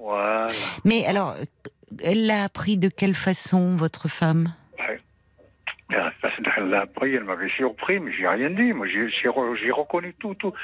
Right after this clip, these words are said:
Speaker 1: tout ce qu'elle m'a dit.
Speaker 2: Ah,
Speaker 1: Je
Speaker 2: elle
Speaker 1: l'ai
Speaker 2: vous a
Speaker 1: reconnu.
Speaker 2: surpris. Mais avec
Speaker 1: Ouais,
Speaker 2: une
Speaker 1: ouais.
Speaker 2: autre femme ?
Speaker 1: Voilà, c'est ça, ouais.
Speaker 2: Oh, c'est dur, ça.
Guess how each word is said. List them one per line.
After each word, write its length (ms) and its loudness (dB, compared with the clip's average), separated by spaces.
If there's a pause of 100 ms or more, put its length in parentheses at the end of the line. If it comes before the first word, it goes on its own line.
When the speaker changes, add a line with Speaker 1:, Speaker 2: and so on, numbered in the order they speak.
(160)
Speaker 1:
tout 140 -4
ce 60 -2
qu'elle 140 0
m'a 140 0
dit. 100 -8
Speaker 2:
Ah, 40 2
Speaker 1:
Je 120 4
Speaker 2:
elle 80 6
Speaker 1:
l'ai 60 4
Speaker 2:
vous 180 2
a 40 4
Speaker 1:
reconnu. 140 -2
Speaker 2:
surpris. 400 -4 (600)
Mais 80 4
avec 260 2
Speaker 1:
Ouais, 60 2
Speaker 2:
une 60 6
Speaker 1:
ouais. 60 4
Speaker 2:
autre 220 0
femme ? 520 -2 (320)
Speaker 1:
Voilà, 340 0
c'est 120 -4 (100)
ça, 80 -4
ouais. 460 -12 (840)
Speaker 2:
Oh, 100 4
c'est 180 -2
dur, 280 4
ça. 200 -4